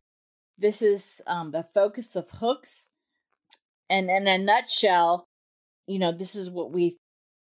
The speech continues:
Amy and I have come to understand Hooks and Feminism is for Everyone. This book was first published twenty years ago. It is both introspective and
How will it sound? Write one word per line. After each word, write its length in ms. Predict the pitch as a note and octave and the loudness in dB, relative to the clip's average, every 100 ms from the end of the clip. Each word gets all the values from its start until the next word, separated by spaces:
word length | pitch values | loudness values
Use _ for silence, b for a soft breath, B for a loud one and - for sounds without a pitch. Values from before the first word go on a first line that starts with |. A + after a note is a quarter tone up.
| _ | _
Amy 300 | G#3 G3+ G3 | 2 2 0
and 120 | G3 F3 | 0 0
I 140 | F3+ | 2
have 200 | E3+ - | 2 0
come 540 | - G3 G3 F#3+ F#3 F3 | -4 0 0 -2 -8 -4
to 100 | G#3+ | 0
understand 640 | F3+ F#3 F3 - G3 F#3+ F#3 | 0 0 -4 0 0 0 2
Hooks 360 | G3 G#3 - | 2 2 -2
and 260 | D#3 D#3+ E3+ | -6 -6 -2
Feminism 680 | G#3 F#3+ G3 F#3+ F#3+ F#3+ F3+ | -2 -2 -2 -2 -2 -4 -4
is 140 | F3 | -6
for 120 | - F#3 | -8 -4
Everyone. 600 | E3+ F#3+ F#3 F#3+ G3 G#3 _ _ _ _ | -2 0 0 -4 -10 -12 _ _ _ _
This 160 | G3 G3 | -6 -6
book 280 | - A3+ - | -2 -2 0
was 200 | G3 - | -4 -4
first 440 | - A3+ A3+ - | 0 0 0 -8
published 580 | - G#3 G#3 A3+ - - | 0 0 2 -2 -2 -10
twenty 360 | - G#3+ G#3+ A#3+ | -6 -2 0 0
years 460 | G#3 G#3+ C4 D4+ | -2 0 0 0
ago. 420 | G#3+ E3 C#3 - _ _ _ _ _ _ _ _ _ | -2 0 0 -2 _ _ _ _ _ _ _ _ _
It 200 | F#3+ G3+ | 0 2
is 180 | G3 | 2
both 320 | - G3 F#3+ - | 2 2 2 -6
introspective 960 | G3 G#3 A3+ G#3 - G#3+ A3 - C4+ D4 - _ _ _ _ _ _ | -10 -4 -2 -4 -2 -2 -2 -2 -2 -2 -8 _ _ _ _ _ _
and 400 | G3+ A#3 C4+ D4+ | 0 4 4 2